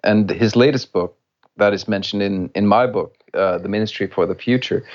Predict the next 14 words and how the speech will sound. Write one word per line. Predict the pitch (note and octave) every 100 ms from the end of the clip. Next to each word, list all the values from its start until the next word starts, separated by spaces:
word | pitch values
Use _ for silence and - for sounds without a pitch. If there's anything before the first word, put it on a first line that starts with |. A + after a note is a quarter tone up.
| - - - -
he | A#2
tries | D3 D#3 D#3
to |
imagine, | A#2 G#2+ G2+ G#2+ G#2 F#2
like, | G#2+ G#2
the | G2
first | - C3 A#2+ -
steps | - - A#2+ G#2 - -
towards | - G2+ G2 G2+ F#2+ -
at | -
least | B2 C#3
the | A#2+
point | - A2 G#2 G2
where, | F#2+ G2 F#2+ F#2 F2+